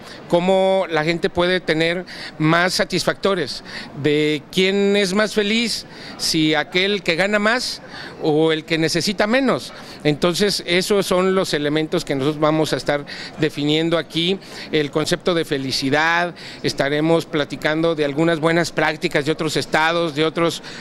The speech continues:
países, para poder nosotros tomar lo que el estado puede ser compatible para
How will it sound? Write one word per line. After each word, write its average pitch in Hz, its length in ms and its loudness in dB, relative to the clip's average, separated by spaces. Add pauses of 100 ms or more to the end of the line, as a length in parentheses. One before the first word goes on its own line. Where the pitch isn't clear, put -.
(100)
países, 165 600 0
para 139 280 0
poder 156 380 0 (260)
nosotros 165 500 0
tomar 175 500 4
lo 165 280 0
que 147 220 0
el 147 100 -2
estado 165 440 0
puede 175 200 0
ser 165 160 0
compatible 160 680 0
para 143 320 0